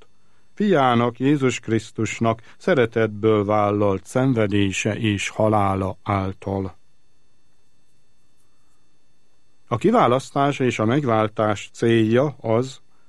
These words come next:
hogy szentek és fedhetetlenek legyünk Isten előtt.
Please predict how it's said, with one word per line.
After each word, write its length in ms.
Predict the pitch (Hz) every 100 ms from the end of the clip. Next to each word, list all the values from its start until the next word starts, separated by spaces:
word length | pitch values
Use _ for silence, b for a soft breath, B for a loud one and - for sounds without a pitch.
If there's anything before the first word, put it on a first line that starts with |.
| -
hogy 260 | - 127 143 - -
szentek 540 | 139 170 190 151 151
és 260 | 139 131 -
fedhetetlenek 1000 | 120 110 110 104 107 - 107 104 104 -
legyünk 540 | 104 98 101 98 95
Isten 440 | 113 - - 101
előtt. 600 | 101 98 98 90 - -